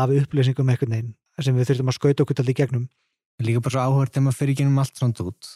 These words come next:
Speaker 2: og maður átti sig alltaf meira og meira á því hvað kvikmyndagerð er mikil kosmísk bilun.
Speaker 1: <laughs> Já, þetta er allt,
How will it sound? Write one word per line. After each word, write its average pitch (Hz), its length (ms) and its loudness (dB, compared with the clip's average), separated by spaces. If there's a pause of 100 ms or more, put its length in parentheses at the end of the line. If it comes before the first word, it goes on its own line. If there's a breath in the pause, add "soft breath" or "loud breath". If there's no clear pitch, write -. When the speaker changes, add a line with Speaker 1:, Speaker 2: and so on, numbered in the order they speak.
Speaker 2:
og 113 220 -4 (100)
maður 110 380 0
átti - 220 -8
sig 127 100 -4
alltaf 117 220 -2
meira 135 440 2
og 131 80 0
meira 135 320 0
á - 80 -4
því 95 160 -12 (400)
hvað 117 300 -2
kvikmyndagerð 123 880 -2
er 131 400 -2 (340)
mikil 120 380 0
kosmísk - 640 -4 (120)
bilun. 104 380 -2 (600 loud breath)
Speaker 1:
<laughs> 165 640 2
Já, 139 100 4 (380 loud breath)
þetta 135 220 2
er 156 160 6
allt, - 140 -4